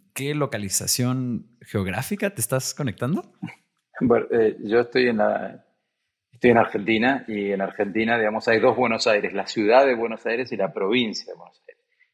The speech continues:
Speaker 2: La
Speaker 1: Mm.
Speaker 2: provincia es muy grande, digamos, este, como cuarenta por ciento de la población de Argentina,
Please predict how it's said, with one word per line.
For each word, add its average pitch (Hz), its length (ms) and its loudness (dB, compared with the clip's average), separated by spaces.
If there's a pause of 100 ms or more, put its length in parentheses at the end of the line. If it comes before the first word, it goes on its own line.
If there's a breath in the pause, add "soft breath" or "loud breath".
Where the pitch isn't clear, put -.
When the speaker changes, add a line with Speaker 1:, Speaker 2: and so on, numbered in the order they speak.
Speaker 2:
La 110 100 0
Speaker 1:
Mm. 151 40 -2
Speaker 2:
provincia 110 540 2
es 104 200 0
muy 98 160 -6
grande, 101 420 -2
digamos, 95 280 -14
este, 92 240 -8
como 90 300 -10
cuarenta 92 380 -2
por - 180 -8
ciento 92 300 -4
de 90 60 -2
la 87 120 -2
población 90 420 -6
de 92 60 -6
Argentina, 101 480 -8